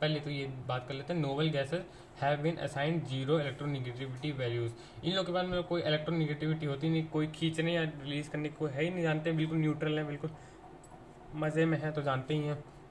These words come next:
तो जो novel gas होते हैं उनके पास zero इलेक्ट्रॉन, electronegativity values होती हैं। ये fill in the blanks में आ जाते हैं क्वेश्चन answer, कभी-कभी questions आ जाते हैं, तो याद कर लीजिए।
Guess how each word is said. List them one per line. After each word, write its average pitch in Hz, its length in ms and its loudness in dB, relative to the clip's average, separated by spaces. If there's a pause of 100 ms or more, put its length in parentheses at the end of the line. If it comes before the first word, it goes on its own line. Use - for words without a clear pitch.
तो 156 120 4
जो 156 260 2
novel 151 340 4
gas 160 220 2
होते 160 140 -2
हैं 180 80 0
उनके 156 180 2
पास 165 240 2
zero 147 380 4
इलेक्ट्रॉन, 151 500 0
electronegativity 139 920 -2
values 131 360 0
होती 123 220 -4
हैं। 190 160 -2 (320)
ये 147 140 -2 (500)
fill 156 120 2
in 165 100 6
the 156 80 2
blanks 151 280 2
में 160 80 2
आ 135 120 2
जाते 135 240 0
हैं 143 140 2
क्वेश्चन 143 200 0
answer, 143 440 -2
कभी-कभी 139 300 0
questions 135 380 -4
आ 131 100 0
जाते 131 220 -2
हैं, 160 80 -4
तो 151 60 -4
याद 123 240 0
कर 127 60 -2
लीजिए। 131 280 -2